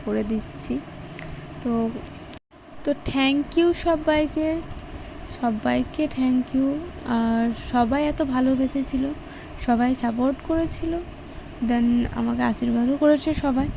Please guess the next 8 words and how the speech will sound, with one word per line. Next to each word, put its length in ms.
তার 220
জন্যে 680
এত 220
দূর 220
এগোতে 400
পেরেছি। 580
নিজের 340
একটা 480